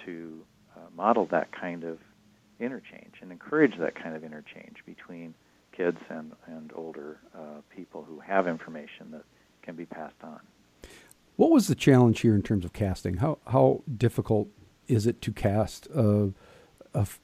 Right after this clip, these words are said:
Speaker 2: a film like this where you're using, uh, contemporary people to portray, uh, folks who are, you know, hundreds and hundreds of years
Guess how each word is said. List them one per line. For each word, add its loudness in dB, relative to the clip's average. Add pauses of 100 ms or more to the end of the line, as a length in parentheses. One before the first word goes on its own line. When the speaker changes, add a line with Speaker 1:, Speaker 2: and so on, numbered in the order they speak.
Speaker 2:
a 2
film 8
like 4
this 2
where 6
you're 4 (340)
using, 6 (300)
uh, 6
contemporary 6
people 4
to 4 (600)
portray, 6 (180)
uh, 2 (200)
folks 4
who 8
are, 8 (160)
you 4
know, 2 (440)
hundreds 8
and 2
hundreds 4
of 2
years 4